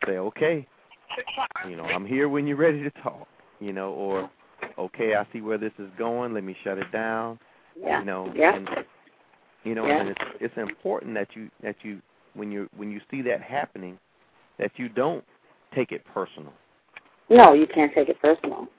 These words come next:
Speaker 2: No, no, absolutely not, because you know that person has a lot of work to do, and they're not about to see the work. They're, they're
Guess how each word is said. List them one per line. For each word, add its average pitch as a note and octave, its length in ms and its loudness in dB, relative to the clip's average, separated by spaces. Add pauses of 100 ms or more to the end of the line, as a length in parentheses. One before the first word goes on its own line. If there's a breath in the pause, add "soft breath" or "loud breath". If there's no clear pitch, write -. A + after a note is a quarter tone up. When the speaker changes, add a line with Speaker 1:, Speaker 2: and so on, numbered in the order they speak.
Speaker 2:
No, D3 280 2
no, B2+ 280 -2
absolutely D#3 420 6
not, D3+ 280 4
because C#3+ 280 6
you D#3+ 120 10
know D#3 140 8
that C#3+ 200 8
person D3 320 8
has C#3 120 4
a C3+ 60 4
lot B2+ 180 10
of B2+ 60 6
work C#3 220 6
to - 80 -6
do, C#3+ 180 6
and C#3+ 80 6
they're D3 80 6
not C#3+ 160 6
about C#3+ 340 6
to D3 80 0 (140)
see F3+ 240 10 (480 soft breath)
the D3 100 10
work. C#3 300 12
They're, D3+ 220 10
they're D#3 120 10